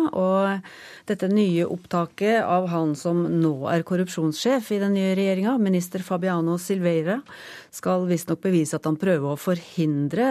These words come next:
ei korrupsjonsgransking av Petrobras, det statlige oljeselskapet, og det tar seg jo dårlig ut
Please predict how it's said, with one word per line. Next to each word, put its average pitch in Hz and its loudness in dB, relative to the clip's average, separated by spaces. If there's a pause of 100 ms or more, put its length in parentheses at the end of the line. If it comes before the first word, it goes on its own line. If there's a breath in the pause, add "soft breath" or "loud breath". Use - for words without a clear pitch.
ei 220 2
korrupsjonsgransking 160 0
av 147 2
Petrobras, 139 -2 (340 loud breath)
det 165 -2
statlige 147 -2
oljeselskapet, 143 -2
og 147 -2
det 165 0
tar 147 0
seg 185 -4
jo - -4
dårlig 156 0
ut 170 -8